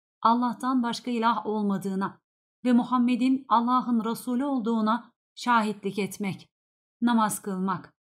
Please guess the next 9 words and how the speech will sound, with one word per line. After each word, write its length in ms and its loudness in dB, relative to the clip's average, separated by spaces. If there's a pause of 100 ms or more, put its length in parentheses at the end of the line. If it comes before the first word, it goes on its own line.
(360)
zekat 520 -2
vermek, 520 -4 (500)
Ramazan 400 4
orucunu 420 -2
tutmak 520 -8 (320)
ve 100 0
Allah'ın 560 2
haram 380 2
evine 480 0